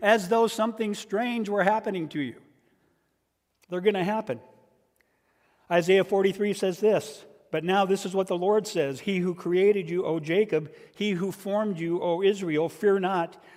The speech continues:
for I have redeemed you, I have summoned you by name. When you pass through the waters, I will be with you.'"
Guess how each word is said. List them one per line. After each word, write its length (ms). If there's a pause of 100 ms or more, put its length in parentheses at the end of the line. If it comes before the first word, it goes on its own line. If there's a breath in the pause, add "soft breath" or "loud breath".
for 180
I 200
have 180
redeemed 460
you, 140
I 100
have 120
summoned 460
you 120
by 200
name. 480 (840 soft breath)
When 420
you 140
pass 440
through 160
the 80
waters, 600 (520)
I 120
will 120
be 140
with 240
you.'" 100